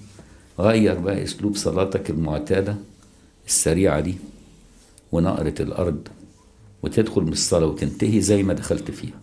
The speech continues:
إذا كنت مفزوع من حاجة بدأت مفزوع منها وخارج مفزوع منها. إذا كنت مهموم بحاجة دخلت مهموم بيها وخرجت مهموم، يبقى أنت ما خرجتش.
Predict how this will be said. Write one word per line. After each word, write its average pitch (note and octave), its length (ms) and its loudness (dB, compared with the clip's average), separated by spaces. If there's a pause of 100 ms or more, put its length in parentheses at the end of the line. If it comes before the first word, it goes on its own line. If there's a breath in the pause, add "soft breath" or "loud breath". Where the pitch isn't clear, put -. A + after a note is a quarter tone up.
(600 loud breath)
إذا E2 160 0
كنت - 260 -2
مفزوع F2 380 0
من F#2+ 180 0
حاجة A#2 420 0 (140)
بدأت - 400 2
مفزوع F#2 380 2
منها B2 520 2
وخارج G2 360 2
مفزوع E2 360 0
منها. D2 220 -4 (580 loud breath)
إذا E2+ 160 2
كنت - 340 -2
مهموم F2 480 2
بحاجة D#2+ 420 0
دخلت - 420 -2
مهموم G2 400 2
بيها A#2+ 180 2
وخرجت - 420 -2
مهموم، D#2+ 280 -2 (320 loud breath)
يبقى G2 140 0
أنت G2+ 120 -2
ما F#2+ 100 0
خرجتش. - 560 -8